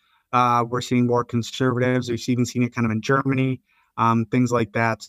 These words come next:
So, um, you know, it'll be interesting. I mean, just like, just like anything, um, you know, when you have a big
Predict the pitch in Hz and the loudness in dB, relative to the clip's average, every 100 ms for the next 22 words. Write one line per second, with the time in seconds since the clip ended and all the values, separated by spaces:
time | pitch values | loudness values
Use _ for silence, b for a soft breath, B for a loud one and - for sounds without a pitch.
0 | - 117 110 - b b b 113 117 110 | -8 -4 -4 -6 b b b 2 4 4
1 | 110 110 110 113 196 226 208 214 208 160 | 2 -2 -4 -6 0 0 2 2 0 -2
2 | - 113 117 120 123 120 117 170 165 185 | -2 0 0 2 0 -2 -4 -2 0 0
3 | 165 - _ - _ - 147 - 139 - | -2 -6 _ -20 _ -10 -6 -2 -2 -2
4 | 131 147 175 180 180 127 113 113 110 110 | -4 -2 0 -2 -2 -2 0 0 -2 -6
5 | 110 117 113 127 123 123 - 127 127 123 | -8 -10 -6 -2 -2 -2 -6 -2 0 0
6 | 120 - - 127 | -2 -10 -6 -6